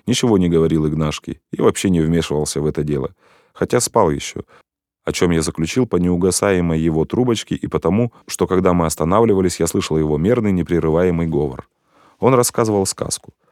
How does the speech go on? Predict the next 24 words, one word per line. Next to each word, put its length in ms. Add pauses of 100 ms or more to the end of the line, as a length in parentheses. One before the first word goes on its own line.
(400)
Раз 260
только 260
когда 360
Игнашка 380
в 80
шестой 380
или 220
в 60
седьмой 540
раз 360
остановился, 640
ему, 380
видно, 400
досадно 520
стало, 320
что 180
прерывается 600
его 180
удовольствие 720
езды, 280
и 140
он 100
закричал 460
ему: 260